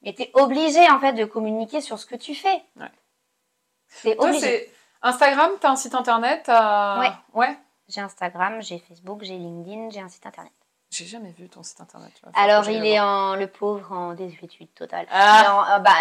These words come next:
Speaker 1: en fait, il a été créé, euh, au lancement de Cœur de Graphe.
Speaker 2: Ouais.
Speaker 1: Et il est resté tel quel.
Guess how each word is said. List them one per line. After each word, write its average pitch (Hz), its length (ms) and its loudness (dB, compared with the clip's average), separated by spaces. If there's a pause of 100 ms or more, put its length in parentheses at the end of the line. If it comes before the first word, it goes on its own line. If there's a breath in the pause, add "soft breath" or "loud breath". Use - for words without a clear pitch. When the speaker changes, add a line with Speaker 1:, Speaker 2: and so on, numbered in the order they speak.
Speaker 1:
en 202 40 -4
fait, 254 180 -4
il 240 80 -2
a 214 40 2
été 202 180 -6
créé, 233 360 -6
euh, 185 320 0
au 202 100 -2
lancement 214 380 -6
de 233 60 -10
Cœur 214 180 -4
de 190 100 -8
Graphe. 190 400 -2
Speaker 2:
Ouais. 185 200 -4 (1120)
Speaker 1:
Et 214 140 -4
il 208 80 -6
est 196 60 -4
resté 196 300 -10
tel 170 180 -10
quel. - 120 -18